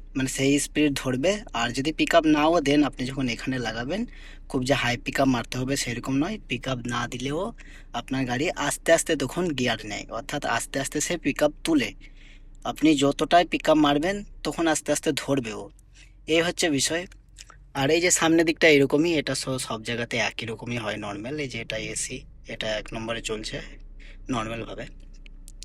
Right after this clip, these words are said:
এটা ডিসপ্লে, ডিসপ্লেতে এখন লাইট নেই, মানে পিকআপ মারবো তবে লাইটটা আসবে। এই যে গাড়ি স্টার্ট আছে।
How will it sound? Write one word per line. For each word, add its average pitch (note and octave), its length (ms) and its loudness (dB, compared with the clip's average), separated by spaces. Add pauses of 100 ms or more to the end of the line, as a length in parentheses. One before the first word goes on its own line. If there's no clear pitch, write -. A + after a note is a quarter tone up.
(120)
এটা B2 200 -6
ডিসপ্লে, B2 520 -2 (580)
ডিসপ্লেতে B2 460 -2
এখন A#2 400 -4 (1040)
লাইট A#2 360 2
নেই, C3 280 -2 (200)
মানে G#2+ 320 -6
পিকআপ A2+ 340 -6
মারবো A2+ 300 -6
তবে G#2+ 200 -8
লাইটটা G2+ 340 -6
আসবে। C3 280 -8
এই A#2+ 260 -10
যে A#2+ 120 -8
গাড়ি A2+ 280 -4
স্টার্ট G#2 360 -2
আছে। D3 200 -2